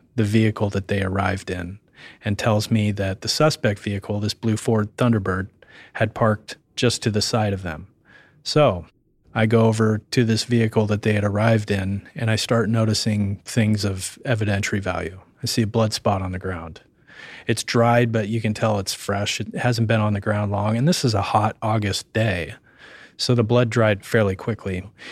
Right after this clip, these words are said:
As I'm walking around the car by the rear tire of this S U V that they'd arrived in, I have to do a double take when I first look at it. I'm like,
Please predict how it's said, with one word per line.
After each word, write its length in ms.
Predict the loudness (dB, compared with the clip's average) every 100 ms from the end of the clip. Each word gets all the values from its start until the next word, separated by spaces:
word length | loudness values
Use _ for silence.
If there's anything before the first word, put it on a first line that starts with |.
| -8 2
As 200 | 4 4
I'm 120 | 4
walking 340 | 4 4 6
around 200 | 6 4
the 60 | 2
car 460 | 2 2 4 0 -4 -12 _
by 160 | 2 2
the 100 | 2
rear 560 | 4 6 6 4 0 -6 _
tire 400 | 0 2 4 4
of 140 | 0 -2
this 360 | -2 -2 -6 -6
S 240 | -2 0 0
U 60 |
V 200 | 4 4
that 160 | 4 0
they'd 160 | -2 -4
arrived 360 | -2 -4 -4
in, 240 | -4 -4 -6 _ _ _ _ _
I 100 | 0
have 220 | 2 2 0
to 140 | -6 -6 _
do 140 | 2
a 40 | 4
double 280 | 2 0
take 280 | -2 0 2
when 100 | 2
I 40 | 2
first 280 | 0 -2 -2
look 160 | 0
at 160 | 2 2
it. 160 | 0 -2 -2
I'm 80 | 0
like, 260 | 0 -4